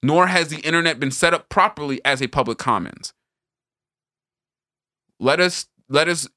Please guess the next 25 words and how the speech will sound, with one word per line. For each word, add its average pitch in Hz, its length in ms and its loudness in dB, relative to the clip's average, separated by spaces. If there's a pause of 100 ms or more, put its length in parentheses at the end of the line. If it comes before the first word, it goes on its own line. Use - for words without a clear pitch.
interface 160 680 -2 (140)
properly 143 640 2
with 120 200 -2
what's 131 220 0
going 120 280 0
on. 107 200 -2 (220)
That's 151 200 0
why 208 120 2
it 185 60 2
was 175 160 0
so 180 460 0
important 160 540 -2 (140)
for 165 440 2 (800)
air-, 156 340 2 (140)
airways, 135 580 2
such 127 200 -4
as 117 100 -4
radio 139 400 0
airways 101 400 -2
and 101 80 -6
T 160 140 -4
V, 160 220 -4 (160)
uh, 101 420 2
uh, 101 260 0
broadcasts, 107 800 -2